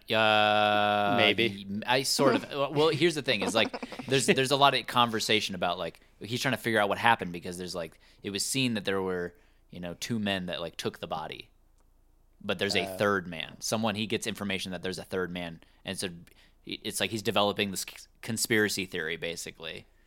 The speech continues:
Speaker 1: on, like,
Speaker 2: Ah.
Speaker 1: so, I mean,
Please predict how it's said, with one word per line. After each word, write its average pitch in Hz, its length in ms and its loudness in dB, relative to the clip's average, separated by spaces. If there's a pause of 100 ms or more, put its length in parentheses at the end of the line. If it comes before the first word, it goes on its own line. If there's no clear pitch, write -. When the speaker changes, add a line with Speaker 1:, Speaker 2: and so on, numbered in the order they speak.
(120)
Speaker 1:
on, 101 380 -2
like, 113 260 0
Speaker 2:
Ah. 92 360 -6 (320)
Speaker 1:
so, 104 440 2 (140)
I 104 80 2
mean, 101 380 -2